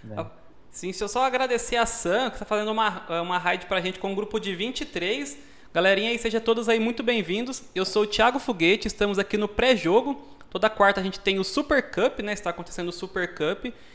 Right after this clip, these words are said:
Speaker 2: toda quarta a gente tem o pré-jogo, uma horinha antes, pra, com um técnico convidado. Nosso técnico de hoje, né? O, o dono do time hoje, não é mais o técnico. A torcida aí fez um protesto e o técnico caiu. Então só ficou como dono do time e é nosso amigo Ramuda.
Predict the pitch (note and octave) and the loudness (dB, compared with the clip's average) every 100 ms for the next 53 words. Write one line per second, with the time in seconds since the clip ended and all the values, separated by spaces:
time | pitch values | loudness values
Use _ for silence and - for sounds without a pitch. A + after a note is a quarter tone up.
0 | - - G#3+ B3+ G#3 A3+ A#3 A3+ A3 A3 | -6 0 4 6 6 6 4 0 0 -2
1 | G#3+ A3 G#3+ F3+ G#3 B3+ A3 F#3 F3 F3 | 2 4 4 4 2 2 0 2 6 6
2 | F3 F3 E3+ F#3 A#3 - G#3 G#3+ G#3 - | 4 4 4 4 2 0 2 4 2 -4
3 | - - A3 B3+ B3+ A3 C4 C#4+ B3+ A3 | -4 2 4 2 2 2 2 0 -6 -4
4 | G#3 G3+ G3+ D3+ D#3+ A#3 C4+ - - - | -4 -4 -2 0 0 0 -8 -16 -20 -4
5 | F3+ - G#3 G3+ G3+ G#3 G#3 F3 F3 G3 | -2 -2 0 2 2 0 -2 0 4 4
6 | G#3+ D#3+ F3 D#3 - G3 A3 G#3+ D4+ C4+ | 2 0 0 0 4 6 10 10 10 8
7 | B3+ - A3+ G#3+ F3+ G#3 F#3+ F#3+ G3 F#3+ | 4 4 2 4 4 4 4 2 4 2
8 | E3 - D#3 D#3+ E3+ A3+ A3 F#3 F#3 - | 0 0 0 2 0 -2 2 2 2 0
9 | G3+ F#3+ F#3 G3 E3+ - - - - F#3+ | -2 0 0 0 -4 -6 -20 -20 2 4
10 | F3 G3 G#3 G3+ F#3 F#3 G#3 G#3 G3+ G3 | 6 6 6 6 6 6 6 4 4 6
11 | F#3+ G#3 G3+ G#3 G3 G#3+ G#3 F3 F3+ D4+ | 4 8 6 6 -2 2 6 8 8 6
12 | - - - - - - - G3+ A3+ A3 | 4 -14 -20 -20 -20 -20 2 6 6 8
13 | A3+ A3 B3 C4 F#3+ G#3 A#3+ G#3+ G#3 - | 6 8 8 8 8 6 8 4 4 0
14 | G3 A#3 A3+ A3+ A3+ A#3 A#3 A3+ D4 A#3+ | 2 4 4 4 4 2 4 4 6 8
15 | G#3+ A3 | 8 6